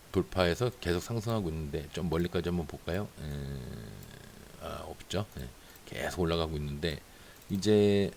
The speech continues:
너무 올라간 거 아니야? 그런 생각이 들 때쯤 이렇게 내려올 겁니다. 이제 곧 여기서 이제 뭔가 액션이 있겠죠.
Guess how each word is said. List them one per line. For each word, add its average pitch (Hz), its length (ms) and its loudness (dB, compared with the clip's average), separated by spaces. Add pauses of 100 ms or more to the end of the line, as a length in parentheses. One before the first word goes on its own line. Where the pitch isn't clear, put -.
(560)
너무 202 240 10
올라간 107 460 10
거 147 80 6
아니야? 113 340 6
그런 104 240 4
생각이 104 240 4
들 95 140 2
때쯤 90 260 2
이렇게 82 160 0
내려올 80 300 4
겁니다. 71 340 -2
이제 69 240 -4
곧 - 140 -4 (200)
여기서 95 340 6
이제 90 180 6
뭔가 78 580 0
액션이 82 360 0
있겠죠. 76 440 -4